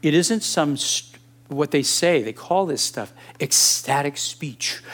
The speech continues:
And, and they, it, the, the way that the people who don't know what this is talk about it, you'd think that we, we, you greased yourself down with oil and beat the drums till you, till you fell in some ecstatic trance and went babble, babble, babble, babble, babble.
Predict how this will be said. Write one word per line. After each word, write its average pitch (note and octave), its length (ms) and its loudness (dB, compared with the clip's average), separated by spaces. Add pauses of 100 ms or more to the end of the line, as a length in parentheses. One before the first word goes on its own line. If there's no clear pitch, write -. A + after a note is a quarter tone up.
(180)
And, C#3+ 160 -2
and D3+ 120 -2
they, D3 80 4
it, C#3+ 540 -8
the, C#3 100 2
the C#3 120 2
way F3 140 4
that A3+ 220 0
the F3+ 80 -2
people F#3 340 -2
who C#3+ 120 0
don't D3+ 260 0
know D3 160 -2
what C#3+ 220 -2 (160)
this C3 220 -4
is C#3 260 -2 (240)
talk D#3+ 240 2
about D3 300 2
it, D#3 120 0
you'd C3 160 -2
think A3 260 -2
that - 100 -4
we, B2 220 -4 (200)
we, C3+ 100 -6
you C3 160 -4
greased C3+ 420 -2
yourself D#3+ 400 -2
down C#3 260 0
with A2+ 220 -6
oil D3+ 380 0
and A2+ 160 -6
beat D#3 180 -6
the D3+ 80 -2
drums C3 380 -2
till B2+ 160 -4
you, A#2+ 220 -4 (180)
till C#3 140 -2
you A#2+ 140 0
fell F#3 440 2
in C#3 100 2
some D#3 240 0
ecstatic E3+ 560 2
trance D3+ 340 -2
and C#3 80 -4
went A#2 180 -8
babble, B3+ 300 8
babble, F#3 260 6
babble, D#3 260 4
babble, - 280 0
babble. - 340 -6